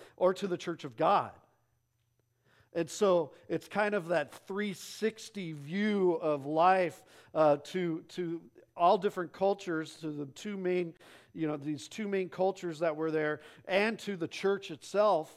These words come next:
I, I, I am, I have got to be thinking all the time, "This is not about me." This is about glorifying God in what is going on. If, if I cannot glorify God,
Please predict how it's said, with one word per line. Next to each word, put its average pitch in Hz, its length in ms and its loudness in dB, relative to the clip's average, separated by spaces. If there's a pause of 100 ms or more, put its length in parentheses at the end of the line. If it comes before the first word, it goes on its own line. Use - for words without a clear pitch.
(320)
I, 170 420 2 (300)
I, 185 440 2
I 175 100 0
am, 180 220 0 (420)
I 175 120 4
have 180 200 2
got 180 260 2
to 175 60 -16
be 165 140 -8
thinking 185 420 -6
all 160 180 2
the 151 140 -8
time, 170 340 -6
"This 156 140 -6
is 143 140 -14
not 151 200 0
about 127 300 -4
me." 104 220 -14 (2750)
This 139 100 -10
is - 60 -10
about 143 360 -2
glorifying 139 580 -4
God 127 640 -2
in 131 180 -10
what 135 460 -2 (360)
is 123 140 -10
going 135 300 -4
on. 127 300 -8 (220)
If, 143 220 -6
if 160 200 -2
I 170 120 2
cannot 180 560 -4
glorify 170 520 0
God, 156 440 2